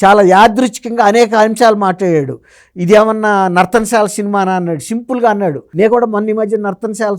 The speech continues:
చూశా. అది నిజంగా నర్తనశాల సినిమా చూస్తుంటే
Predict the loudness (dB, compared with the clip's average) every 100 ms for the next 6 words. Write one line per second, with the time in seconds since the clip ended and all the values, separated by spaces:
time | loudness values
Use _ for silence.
0 | -8 -8 -8 -8 _ -6 -4 -6 -6 -6
1 | -4 -4 -2 -4 -6 -6 -8 -4 -4 -4
2 | -6 -6 -6 -6 -10 -10 -8 -6 -8 -10